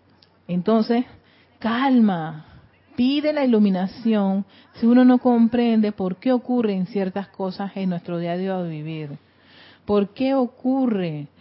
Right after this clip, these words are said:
Es cierto, a veces uno no tiene la respuesta. Yo, a veces ocurren cosas en mi vida que yo decía, Ay, ¿por qué? ¿Por qué esto ocurrió? ¿Sabes que no entiendo? No, no sé a qué se debe. ¿Sabes que voy a elevar mi, mi, mi,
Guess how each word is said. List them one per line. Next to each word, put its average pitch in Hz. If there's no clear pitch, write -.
Es 202
cierto, 240
a 202
veces 202
uno 226
no 226
tiene 247
la 277
respuesta. 202
Yo, 214
a 226
veces 233
ocurren 277
cosas 285
en 254
mi 208
vida 254
que 208
yo 214
decía, 226
Ay, 208
¿por 196
qué? 233
¿Por 196
qué 220
esto 220
ocurrió? 196
¿Sabes 220
que 247
no 214
entiendo? 220
No, 214
no 208
sé 226
a 214
qué 208
se 208
debe. 202
¿Sabes 226
que 226
voy 233
a 240
elevar 196
mi, 208
mi, 185
mi, 180